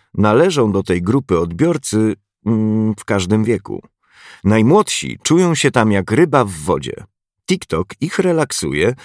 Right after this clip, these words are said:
dostarcza rozrywki, pozwala samemu otworzyć się na społeczność. Starsi zaglądają z ciekawości, dla zabawy, doceniając kreatywność młodych twórców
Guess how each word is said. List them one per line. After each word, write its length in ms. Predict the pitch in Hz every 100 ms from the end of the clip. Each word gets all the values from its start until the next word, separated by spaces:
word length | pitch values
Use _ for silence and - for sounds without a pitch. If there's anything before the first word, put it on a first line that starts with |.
| - 90
dostarcza 600 | 101 - 117 113 107 95
rozrywki, 680 | 92 85 78 69 - 165 - - -
pozwala 440 | 190 92 127 110
samemu 560 | 101 117 123 135 110 95
otworzyć 480 | 98 113 107 87 -
się 160 | 87
na 120 | 90
społeczność. 880 | 87 - 135 73 - - - - - _ - _
Starsi 640 | - 180 175 - 80 117 - -
zaglądają 640 | 90 120 110 113 113 117
z 60 | 127
ciekawości, 760 | - 147 165 92 - - - - _ -
dla 180 | 110 123
zabawy, 600 | 101 80 60 76 127 156 - -
doceniając 920 | 87 107 110 101 147 123 87 82 -
kreatywność 840 | - 92 - 131 92 78 - -
młodych 380 | 87 90 71 -
twórców 640 | - 95 - - 202 -